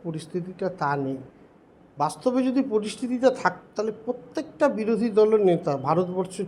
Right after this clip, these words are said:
প্রত্যেকটা প্রান্ত, দিল্লি থেকে ইউপি, ইউপি থেকে বাংলা,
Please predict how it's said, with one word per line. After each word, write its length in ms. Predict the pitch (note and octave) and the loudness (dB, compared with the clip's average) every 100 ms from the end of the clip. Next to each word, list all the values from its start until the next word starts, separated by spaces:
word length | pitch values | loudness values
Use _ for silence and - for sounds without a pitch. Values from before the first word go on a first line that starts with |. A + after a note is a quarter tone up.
| - | -4
প্রত্যেকটা 600 | C4+ C4+ - C4+ - F#3+ | -6 -6 -4 -4 -2 -2
প্রান্ত, 540 | - E3+ D#3 D3 D3 C3+ - - - C#3 C#3+ | 0 0 0 -2 -6 -14 -16 -20 -20 -8 -2
দিল্লি 320 | F3 F#3 G3 | 0 0 -2
থেকে 320 | F3+ F3+ F#3 | -2 -4 -2
ইউপি, 480 | F3 F3+ F3 A#3 B3+ | 0 0 -2 -2 -2
ইউপি 340 | F#3 E3 F3+ F3 | -2 -2 -2 -4
থেকে 280 | F3 F3 | -2 0
বাংলা, 500 | E3+ D3+ D#3+ D#3+ C#3 | 2 4 6 6 4